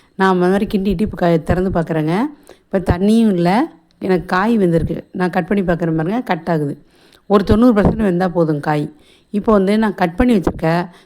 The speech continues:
கேரட் போடுறேன். நான் துருவி போடல, கட் பண்ணி தான் போடுறேன். இது பீன்ஸ் கலரும் அப்படியே இருக்கும், கேரட் கலரும் அப்படியே இருக்குங்க. இது மாதிரி ஒரு டைம் செஞ்சு பாருங்க. பார்க்குறக்கே அட்ராக்ஷனா இருக்குங்க, ரொம்ப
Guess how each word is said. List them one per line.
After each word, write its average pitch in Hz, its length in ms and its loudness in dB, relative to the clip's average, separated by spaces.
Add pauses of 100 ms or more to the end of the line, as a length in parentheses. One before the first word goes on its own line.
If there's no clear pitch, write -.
(200)
கேரட் 220 320 2
போடுறேன். 165 260 4
நான் 160 180 -4
துருவி 240 280 6
போடல, 180 300 4
கட் 175 160 -2
பண்ணி 190 220 2
தான் 180 140 -2
போடுறேன். 165 320 0 (560)
இது 214 160 6 (220)
பீன்ஸ் 262 340 6
கலரும் 208 280 2
அப்படியே 196 380 2
இருக்கும், 185 280 2 (200)
கேரட் 233 300 2
கலரும் 190 240 2
அப்படியே 196 300 0
இருக்குங்க. 165 320 0
இது 160 140 2
மாதிரி 208 180 0
ஒரு 160 140 0
டைம் 185 260 2
செஞ்சு 170 260 0
பாருங்க. 151 240 -2 (580)
பார்க்குறக்கே 233 500 2
அட்ராக்ஷனா 196 480 0
இருக்குங்க, 170 300 0 (140)
ரொம்ப 185 200 0